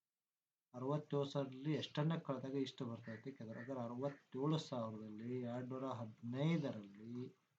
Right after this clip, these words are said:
ಇಪ್ಪತ್ತೆಂಟು ಸಾವಿರದ ಒಂಬೈನೂರ ನಲವತ್ತೊಂದನ್ನ ಕಳಿಬೇಕು. ಐದರಲ್ಲಿ ಒಂದು ಕಳೆದಾಗ ನಾಲ್ಕು, ಹನ್ನೊಂದರಲ್ಲಿ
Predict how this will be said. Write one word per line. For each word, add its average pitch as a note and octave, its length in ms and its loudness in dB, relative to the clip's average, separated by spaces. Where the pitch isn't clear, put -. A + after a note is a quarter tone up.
ಇಪ್ಪತ್ತೆಂಟು B2+ 760 0
ಸಾವಿರದ A#2 460 -2
ಒಂಬೈನೂರ B2 640 0
ನಲವತ್ತೊಂದನ್ನ A2 960 -6
ಕಳಿಬೇಕು. A2+ 760 -6
ಐದರಲ್ಲಿ D3+ 400 6
ಒಂದು B2+ 260 2
ಕಳೆದಾಗ A2+ 380 -2
ನಾಲ್ಕು, B2 720 -4
ಹನ್ನೊಂದರಲ್ಲಿ D3+ 1120 4